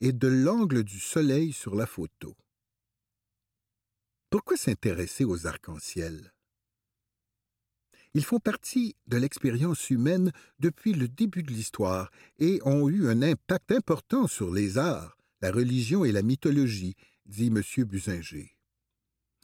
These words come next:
On peut dire que ce sont des services culturels que fournissent les écosystèmes terrestres.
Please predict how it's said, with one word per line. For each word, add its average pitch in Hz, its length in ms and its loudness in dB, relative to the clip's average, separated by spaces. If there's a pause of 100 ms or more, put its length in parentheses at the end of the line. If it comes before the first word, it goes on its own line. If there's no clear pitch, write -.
(180)
On 160 100 2
peut 208 140 0
dire 240 460 0 (240)
que 175 100 2
ce 156 180 0
sont 202 220 0
des 113 160 0
services 139 420 -2
culturels 156 640 -2 (100)
que 98 100 -2
fournissent 135 560 -2
les 104 220 -2
écosystèmes - 640 -4
terrestres. - 720 -8